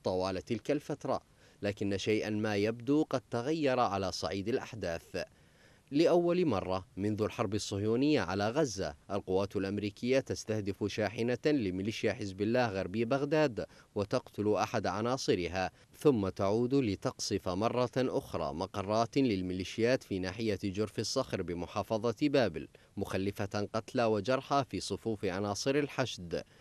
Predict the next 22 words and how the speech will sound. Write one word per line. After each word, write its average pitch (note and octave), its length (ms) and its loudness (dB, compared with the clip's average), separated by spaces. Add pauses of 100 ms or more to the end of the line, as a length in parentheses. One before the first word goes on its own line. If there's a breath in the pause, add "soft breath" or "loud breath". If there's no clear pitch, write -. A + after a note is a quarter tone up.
(400 loud breath)
يفسر C3+ 500 2
مراقبون G2+ 800 2
سبب G2 400 0
الرد G#2 320 0
الأمريكي G#2+ 520 0
المفاجئ C3 640 2 (320 loud breath)
بأنه G#2 440 2
مرتبط A#2 600 0
بوقوع G#2 720 2
جرحى A2 540 0
في - 160 -6
صفوف A2 460 -4
القوات G#2 480 2
الأمريكية B2+ 760 2 (240 loud breath)
في G#2+ 320 0
آخر G2 640 -2
قصف B2+ 500 0
شنته G#2 640 -2
الميليشيات A#2+ 680 2
على G2+ 160 -2
القواعد F#2+ 520 -2
الأمريكية. G2 760 -2